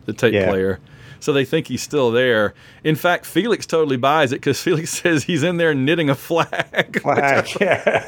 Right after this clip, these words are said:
Speaker 1: <laughs> which is a great line from Felix. That's awesome.
Speaker 2: I do
Speaker 1: Um,
Speaker 2: wonder, though, if there's
Speaker 1: yeah.
Speaker 2: an F B I agent, like, an hour later, just hears the tape go
Speaker 1: Yeah.
Speaker 2: <laughs> at the end, you know.
Speaker 1: Well, that's one of those things where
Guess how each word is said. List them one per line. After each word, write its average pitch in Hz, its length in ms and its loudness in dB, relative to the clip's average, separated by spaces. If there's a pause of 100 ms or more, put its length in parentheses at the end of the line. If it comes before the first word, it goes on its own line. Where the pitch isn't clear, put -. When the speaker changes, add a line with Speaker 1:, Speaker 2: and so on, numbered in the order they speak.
(140)
Speaker 1:
<laughs> - 140 -16
which 294 160 0
is 240 120 -4
a 208 80 0
great 185 340 0
line 143 380 2
from 120 140 -6
Felix. 117 420 0
That's 110 180 -6
awesome. 107 440 -6 (340)
Speaker 2:
I 143 260 2
do 220 80 2
Speaker 1:
Um, 190 60 0
Speaker 2:
wonder, 190 200 2
though, 143 200 2
if 131 80 -2
there's 156 140 0
Speaker 1:
yeah. 160 160 0
Speaker 2:
an 151 60 0
F 156 80 -14
B 139 80 2
I 143 220 2
agent, 127 380 0
like, 127 220 0
an 127 60 2
hour 127 220 2
later, 123 320 0
just 123 220 -4
hears 127 160 2
the 120 100 -6
tape 131 280 0
go 92 120 -8 (720)
Speaker 1:
Yeah. 139 340 2 (220)
Speaker 2:
<laughs> - 200 -14
at 120 160 -6
the 120 120 0
end, 110 280 -2
you 127 80 2
know. 107 100 -4 (300)
Speaker 1:
Well, 320 340 0 (320)
that's 254 240 0
one 277 100 2
of 240 60 2
those 180 180 2
things 180 300 0
where 147 300 4